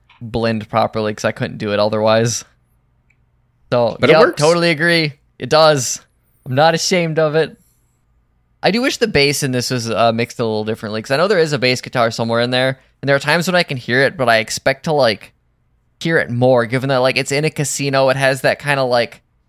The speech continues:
Speaker 1: jazzy vibe to it. Like, the, the, the bass guitar should be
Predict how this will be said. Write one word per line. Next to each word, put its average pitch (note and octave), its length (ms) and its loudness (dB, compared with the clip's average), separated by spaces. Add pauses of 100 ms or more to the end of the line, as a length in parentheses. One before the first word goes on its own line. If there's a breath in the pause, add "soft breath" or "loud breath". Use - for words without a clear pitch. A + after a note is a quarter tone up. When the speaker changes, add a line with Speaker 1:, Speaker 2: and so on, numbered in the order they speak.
(560)
Speaker 1:
jazzy B2+ 560 0
vibe A#2 340 2
to B2+ 180 -4
it. G#2 80 -2
Like, A2 260 -2
the, G#2 260 -4
the, B2 240 0
the C3 140 0
bass D#3 340 2
guitar F3+ 380 2
should D#3+ 180 -6
be B2 240 -2